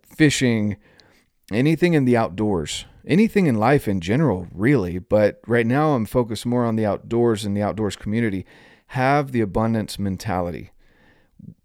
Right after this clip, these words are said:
Want, have that desire to share with others these important and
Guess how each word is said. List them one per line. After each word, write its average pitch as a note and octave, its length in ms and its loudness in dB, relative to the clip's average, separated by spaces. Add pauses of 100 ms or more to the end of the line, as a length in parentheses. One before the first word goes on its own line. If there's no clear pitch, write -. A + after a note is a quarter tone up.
(100)
Want, C#3 480 0
have D#3+ 360 0
that F3 180 0
desire A#2 480 2
to G2 280 -6
share B2 680 2 (580)
with A2 300 -2
others G#2+ 640 2 (640)
these A2 240 -2
important B2+ 1000 0 (1080)
and G#2+ 320 -2